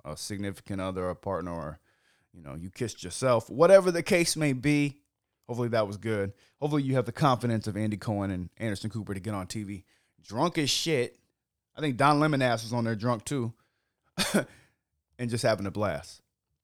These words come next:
What else we got on this list? Let me look. Let me look. Let me look. Okay, Cardi. Cardi B. Man, oh man. They coming for Cardi. Why?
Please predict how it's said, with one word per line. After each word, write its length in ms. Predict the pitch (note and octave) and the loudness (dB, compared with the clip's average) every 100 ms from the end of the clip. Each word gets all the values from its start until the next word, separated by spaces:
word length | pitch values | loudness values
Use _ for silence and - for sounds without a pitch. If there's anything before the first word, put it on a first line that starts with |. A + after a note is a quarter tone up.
| _ _ _ _ _ _ _ _ _ _ - | _ _ _ _ _ _ _ _ _ _ 0
What 120 | E3 | 4
else 120 | D#3+ | 4
we 60 | C#3 | 4
got 140 | B2+ | 2
on 80 | A2+ | 2
this 180 | A2 - | -2 -2
list? 400 | A2+ E2+ - - - | -2 -4 -8 -14 -6
Let 100 | D3 | 0
me 80 | |
look. 220 | D3 G2+ - | 2 0 -4
Let 120 | - E3 | -2 0
me 100 | D3+ | 0
look. 240 | E2+ - | -2 0
Let 140 | D#3+ | 2
me 80 | D#3+ | 2
look. 340 | A#2+ E2 - _ _ _ _ _ _ _ _ _ _ _ _ _ _ _ _ - | 2 -2 -6 _ _ _ _ _ _ _ _ _ _ _ _ _ _ _ _ 0
Okay, 240 | D#3 A#2+ | 0 0
Cardi. 540 | - F3 D#3 G#2 B1+ - - | 0 4 4 2 -6 -16 -20
Cardi 300 | - D3+ D3 | -2 0 2
B. 380 | B2+ B2 G#2 C#2+ _ _ _ _ _ _ _ _ _ _ _ | 0 -2 -2 -6 _ _ _ _ _ _ _ _ _ _ _
Man, 260 | C#3+ C3 F2 | -2 0 0
oh 60 | |
man. 320 | E2 A#2 F#2+ - _ _ _ _ _ _ _ _ _ _ _ _ _ _ _ _ _ _ - | -2 -2 -2 -10 _ _ _ _ _ _ _ _ _ _ _ _ _ _ _ _ _ _ -2
They 100 | F#3+ | 0
coming 260 | G#3 E3 D3 | 2 2 2
for 120 | A2 | 2
Cardi. 300 | F3+ C#3+ G2+ | 6 8 6
Why? 480 | G3 D#4+ C#3+ F#2+ | 4 8 8 6